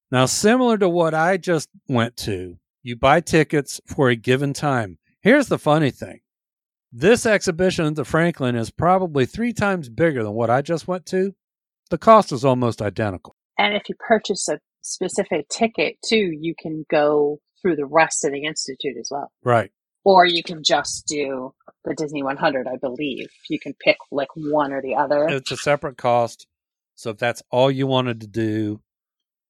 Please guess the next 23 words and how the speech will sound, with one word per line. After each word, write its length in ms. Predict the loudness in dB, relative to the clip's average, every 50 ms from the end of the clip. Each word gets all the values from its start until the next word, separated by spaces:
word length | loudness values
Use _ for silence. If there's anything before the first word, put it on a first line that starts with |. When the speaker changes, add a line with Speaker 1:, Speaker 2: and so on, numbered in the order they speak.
| _ _
Speaker 1:
you 120 | -14 -10 -8
could 140 | -8 -6
do 180 | -4 -4 -6 -6
that. 200 | -6 -10 -16 -20 -20 _ _ _ -12
Speaker 2:
Yeah. 280 | -8 -8 -6 -6 -6 -10 _ _ _ -4
Speaker 1:
If 240 | -2 -2 0 2 2
I'm 420 | 2 2 2 0 -2 -4 -6 -6 -6
able 420 | -2 -2 0 0 0 0 0 -2 -2 -6 _
to 120 | -10 -6 -6 -6
finagle 440 | -6 -8 -8 -6 -4 -4 -4 -4 -6 -8
something, 340 | -8 -8 -8 -8 -10 -8
that 160 | -6 -6 -6 -6
may 140 | -6 -6
be 140 | -4 -4 -2
all 220 | -2 0 0 -2 -2
I'll 100 | -4 -4
be 140 | -6 -8 -8
given 340 | -8 -8 -8 -8 -10 -14 -16
time 400 | -16 -12 -10 -10 -10 -10 -12 -14
to 120 | -18 -16
do. 200 | -16 -16 -16 -16 -18
So, 340 | -20 -18 -18 -16 -16 -12 -10
Speaker 2:
Gotcha. 340 | -8 -10 -10 -10 -12 -14 -16